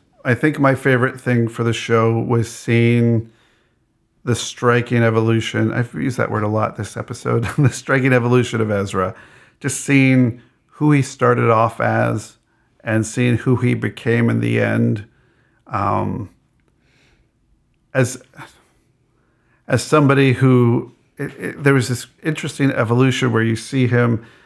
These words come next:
as a, a whiny person who doesn't make a decision, and then you see him as somebody with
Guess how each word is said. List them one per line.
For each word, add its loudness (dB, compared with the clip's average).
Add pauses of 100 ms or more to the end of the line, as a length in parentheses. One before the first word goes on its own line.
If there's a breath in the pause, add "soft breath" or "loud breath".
(240 soft breath)
as -8
a, -8 (120)
a -6
whiny 2
person -2
who 2
doesn't 0
make -6 (360)
a -20
decision, 0 (160 loud breath)
and 2
then 6
you 4
see 0
him 2
as 0
somebody 0
with -2